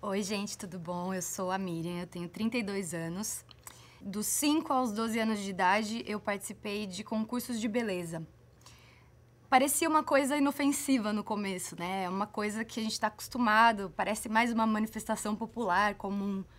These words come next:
Mas aquilo, num momento onde eu ainda estava descobrindo quem eu era, abalou muito a minha autoestima. Num momento muito crucial da minha formação.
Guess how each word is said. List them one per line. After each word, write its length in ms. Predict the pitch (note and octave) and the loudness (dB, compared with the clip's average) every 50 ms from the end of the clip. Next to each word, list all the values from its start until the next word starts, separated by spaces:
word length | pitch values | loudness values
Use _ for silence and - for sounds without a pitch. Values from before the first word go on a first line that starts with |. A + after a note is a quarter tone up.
| - - - - - - - - - - - - - - - - | -20 -20 -20 -20 -20 -20 -20 -20 -20 -20 -20 -20 -20 -18 -18 -8
Mas 380 | - A3+ A#3 A#3 A#3 A3+ A3+ A3 | -2 2 6 6 6 6 6 4
aquilo, 640 | A#3+ A#3 A#3 - - D4 D4+ D4+ C#4+ C#4 B3+ A#3+ G#3 - - - - - | 0 0 0 0 0 2 2 2 2 2 2 0 -2 -4 -10 -16 -4 2
num 220 | A#3 A#3+ B3 B3+ | 4 6 8 8
momento 580 | B3+ B3+ B3+ C4 C4 C#4 D4+ D#4 D#4 - C#4+ C4 | 8 8 8 8 8 8 6 4 4 4 4 4
onde 460 | B3 B3+ B3+ G3+ G#3 B3 B3+ - - | 6 6 4 4 4 0 0 0 -2
eu 160 | - G#3+ A3+ | -2 -2 0
ainda 420 | A3+ A3 A3+ A#3 A3+ A#3 A#3 - - - - - - - - - - | 2 2 2 2 2 2 0 0 -4 -8 -18 -20 -20 -20 -20 -18 -16
estava 360 | A3 - - - - A#3+ B3 | -14 -2 0 2 2 4 2
descobrindo 720 | A3+ G3 - - - B3 G3 F#3 F3 A3 B3+ C#4 D4+ D#4+ | 2 0 0 -4 -4 -4 -4 -2 2 4 6 6 6 4
quem 200 | D#4+ - C#4 B3+ | 2 0 2 2
eu 160 | B3 A#3 G#3+ G#3 | 2 2 2 2
era, 460 | G3+ G#3 A3 A#3+ B3 A#3 F#3+ F3 - - - - - - | 4 4 4 4 4 2 0 -4 -8 -14 -20 -20 -4 -2
abalou 380 | F#3 F#3 F#3 G#3+ G#3 G#3 G#3+ A3+ | -2 2 2 2 2 4 4 6
muito 460 | A#3+ A#3 A#3 A#3+ B3 C4 C#4 C4+ C4+ | 6 8 8 8 8 8 6 6 4
a 20 | |
minha 160 | B3 B3 A#3+ | 4 4 4
autoestima. 600 | A#3 A#3 A#3+ A#3+ - - - F#3+ E3+ E3+ E3+ E3+ E3 - - _ - - - - - - - - - - - - - - - | 2 0 -2 -6 -4 -4 -4 -4 -4 -4 -4 -6 -10 -12 -18 _ -20 -20 -20 -20 -20 -20 -20 -20 -20 -20 -20 -20 -20 -18 -10
Num 140 | - G#3 G#3 | -4 -2 2
momento 420 | G#3 A3 G#3+ A3 A3 A3 A#3 A3+ | 2 4 4 4 4 2 2 2
muito 240 | A3 A3+ A3+ A#3+ - | 2 2 2 2 0
crucial 640 | - B3+ A#3+ A#3+ - - C#4+ D4 D#4 D4+ D4+ D4+ D#4 - - - - - - - - - | -2 -2 -2 -2 -2 0 4 6 6 6 6 2 -4 -10 -18 -20 -20 -20 -20 -20 -12 -6
da 80 | G3 | -2
minha 160 | G#3 G#3+ G#3 G#3+ | -2 0 -2 -2
formação. 560 | - G#3 G#3 G#3+ A3 - - F#3+ E3+ F3 | -2 -2 -2 -2 -2 -2 -2 -4 -4 -4